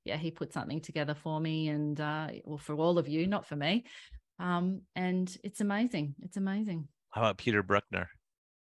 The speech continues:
Speaker 1: Oh, Pe-, Peter is my, he lives just about twenty minutes from me. Um, I love Peter Bruckner.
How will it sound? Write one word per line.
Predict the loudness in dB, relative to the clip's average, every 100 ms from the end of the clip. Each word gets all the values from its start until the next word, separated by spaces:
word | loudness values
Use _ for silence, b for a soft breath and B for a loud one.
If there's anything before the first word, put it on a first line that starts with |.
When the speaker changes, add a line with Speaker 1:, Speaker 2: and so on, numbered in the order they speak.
| _ _ _ -6
Speaker 1:
Oh, | 0 2 0
Pe-, | -2 -8 -8 B B B
Peter | 0 2 4
is | 4 4 6
my, | 6 6 6 4 -2 _ _ _
he | 4
lives | 6 6 2
just | -6
about | 0 0
twenty | 2 2 2
minutes | 2 -2 -4
from | -2 2
me. | 4 6 4 2 _ B B B -20 _ -4
Um, | 4 6 8 8 8 6 2 -2 _ _ _ _ _
I | 4 4
love | 6 6 4 0
Peter | -2 0
Bruckner. | 0 -2 -2 -4 -4